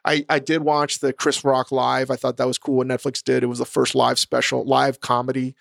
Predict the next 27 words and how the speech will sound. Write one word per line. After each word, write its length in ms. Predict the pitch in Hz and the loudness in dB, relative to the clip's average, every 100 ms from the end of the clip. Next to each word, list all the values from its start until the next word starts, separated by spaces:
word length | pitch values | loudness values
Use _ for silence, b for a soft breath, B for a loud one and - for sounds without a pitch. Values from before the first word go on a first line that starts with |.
| b b b b - | b b b b -4
Uh, 360 | - 113 110 - - | 0 0 0 -4 -8
uh, 180 | 110 101 | -4 -2
I 100 | 139 | 0
do 220 | 117 131 | 2 2
like 200 | 131 131 | 2 2
live 180 | 131 127 | 0 -2
comedy. 440 | - 120 120 120 127 | -2 -4 -4 -8 -10
I, 300 | 131 127 123 127 | -12 -14 -12 -8
I, 220 | 131 135 | -8 -8
I 40 | 120 | -6
have, 260 | 117 127 | -6 -6
uh, 240 | 131 120 131 - - | -8 -8 -10 -14 -10
I 40 | - | -6
think 200 | 131 - 135 | -8 -8 -4
weirdly, 340 | 131 123 127 | -2 0 -2
fortunately 480 | - 139 - 143 127 | 0 0 0 -4 -4
enough, 300 | 123 123 - | -2 -4 -6
because 240 | - 117 | -6 -4
of 80 | 117 | -2
Momo, 200 | 120 120 | -2 -2
gotten 180 | 117 107 | -2 -4
to 60 | 117 | -2
know 180 | 120 120 | -2 0
a 20 | |
lot 240 | 120 120 | 2 0
of 80 | 120 | -2
comedians. 560 | - 127 127 123 131 | -6 -6 -6 -8 -12